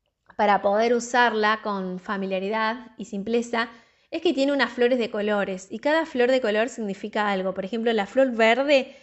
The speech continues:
es un ingrediente sin riesgo, es decir, que es un ingrediente que no está penalizado y si tu cosmético es natural debería estar en ese color de flor toda la lista de ingredientes que, que vayas vos de, eh, buscando, ¿ok? Después tenés la flor amarilla, que es un ingrediente regulado,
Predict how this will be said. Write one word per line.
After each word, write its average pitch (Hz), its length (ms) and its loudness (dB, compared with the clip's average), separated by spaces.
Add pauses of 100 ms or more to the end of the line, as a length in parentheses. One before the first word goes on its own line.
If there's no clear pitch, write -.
(220)
es 262 220 -2
un 269 100 0
ingrediente 240 480 0
sin 254 220 -4
riesgo, 240 500 2
es 220 80 -2
decir, - 320 -6
que 240 140 0
es 226 140 -6
un 277 100 -2
ingrediente 220 500 -4
que 233 80 -6
no 202 80 -4
está 233 220 -2
penalizado 220 720 2 (400)
y 311 140 -2
si 302 100 -4
tu 262 140 -2
cosmético 262 400 0
es 254 40 -2
natural 233 320 0
debería 233 300 2
estar 226 460 -2 (340)
en 220 180 0
ese 240 360 4
color 220 220 2
de 220 100 -2
flor 226 420 -2
toda 226 300 4
la 214 80 2
lista 214 280 -2
de 214 100 0
ingredientes 202 580 -4
que, - 520 -14
que 208 120 -2
vayas 214 360 0
vos 214 300 -2
de, 220 80 -6
eh, 175 380 -10
buscando, 190 760 -4
¿ok? - 180 -8 (680)
Después 277 200 -2
tenés 330 220 -2
la 339 80 0
flor 240 220 -2
amarilla, 220 720 0
que 233 200 -4
es - 160 -8
un 269 160 -6
ingrediente 262 680 0
regulado, 226 1080 0